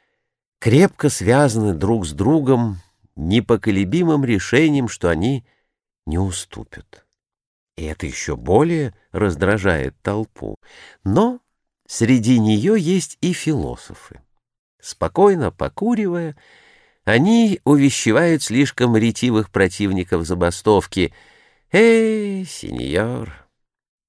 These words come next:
а как быть, если не хватает детям на макароны?»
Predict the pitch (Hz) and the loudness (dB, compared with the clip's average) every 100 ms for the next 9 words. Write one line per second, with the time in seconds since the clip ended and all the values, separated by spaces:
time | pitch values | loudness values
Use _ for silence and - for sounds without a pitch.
0 | _ _ - 135 147 262 277 214 180 156 | _ _ -2 -2 0 2 2 0 -4 0
1 | 165 220 214 - 113 104 98 101 95 90 | 2 2 0 0 2 2 0 0 0 0
2 | 95 87 87 80 80 98 220 233 - 180 | 0 2 0 0 -2 2 4 2 0 -2
3 | 165 160 _ _ _ _ - 76 92 139 | -4 -12 _ _ _ _ -12 -4 -2 0
4 | 127 - 80 62 73 58 - | -2 -4 -4 -2 -4 -6 -14